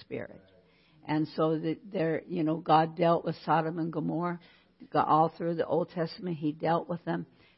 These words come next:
But He gave us the grace to tell us, "Hey, stop here and get repentance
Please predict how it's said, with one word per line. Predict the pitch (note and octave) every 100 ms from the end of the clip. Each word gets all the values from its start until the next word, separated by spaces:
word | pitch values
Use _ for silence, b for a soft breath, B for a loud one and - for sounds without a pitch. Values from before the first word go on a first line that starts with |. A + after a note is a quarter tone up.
| _
But | E3 -
He | D#3+
gave | F#3 D3+ D#3 F3
us | D#3 - -
the |
grace | E3 D#3+ E3+ D#3+ C#3+ - -
to | D#3
tell | D3 F3 D#3+ D#3
us, | C#3 - b b b
"Hey, | - F3+ E3 C#3+ -
stop | - D#3+ E3 -
here | F#3+ D#3+ D#3 D3+
and | D3+ D3+
get | C#3+ -
repentance | D3 F#3 D#3 - D#3